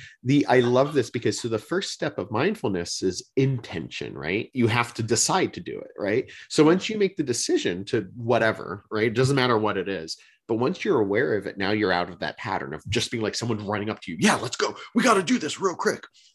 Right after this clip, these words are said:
And once you realize that, and I find, 'cause one thing I get is when someone walks up to me and they're talking so fast and they're, like, so, like, like, a perfect example, I'm at the library earlier today and they're like, "The computer stopped."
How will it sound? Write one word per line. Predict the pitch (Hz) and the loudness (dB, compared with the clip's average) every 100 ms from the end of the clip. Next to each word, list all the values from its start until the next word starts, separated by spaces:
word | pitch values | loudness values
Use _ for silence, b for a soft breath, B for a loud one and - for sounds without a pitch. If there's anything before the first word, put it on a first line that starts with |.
| b | b
And | 151 135 131 110 | 2 4 4 4
once | 139 185 | 2 2
you | 220 123 | -2 0
realize | 117 185 254 110 92 | 0 0 -2 -6 -6
that, | 85 95 | -6 0
and | 123 | 2
I | 131 | 2
find, | 170 156 | 2 -2
'cause | 131 117 | -2 -4
one | 143 143 | -4 -4
thing | 143 | -4
I | 117 | -2
get | 113 107 | -2 -2
is | 98 | -4
when | 95 | -10
someone | - 110 90 | -8 -8 -6
walks | 92 95 | -6 -6
up | - - | -8 -8
to | 90 | -10
me | |
and | 85 | -10
they're | 85 | -10
talking | 107 113 110 95 | -8 -8 -8 -14
so | - 110 | -8 -8
fast | 101 110 101 101 - | -4 -2 0 -2 -8
and | 95 | -10
they're, | 95 98 | -6 -4
like, | 98 | -6
so, | - 104 | -6 -6
like, | 95 92 - _ _ _ _ - | -4 -6 -10 _ _ _ _ 0
like, | 165 160 - | 0 0 -10
a | |
perfect | 139 175 147 | 0 2 2
example, | 120 107 98 | 0 2 2
I'm | 110 | 0
at | 117 | 0
the | |
library | 113 107 101 92 | 2 4 4 2
earlier | 92 92 | 0 -2
today | - 98 | -4 -6
and | 98 | -4
they're | 104 | -4
like, | 98 - | -4 -2
"The | |
computer | - 233 311 208 | 2 8 8 8
stopped." | - 104 - - | 4 0 -2 -14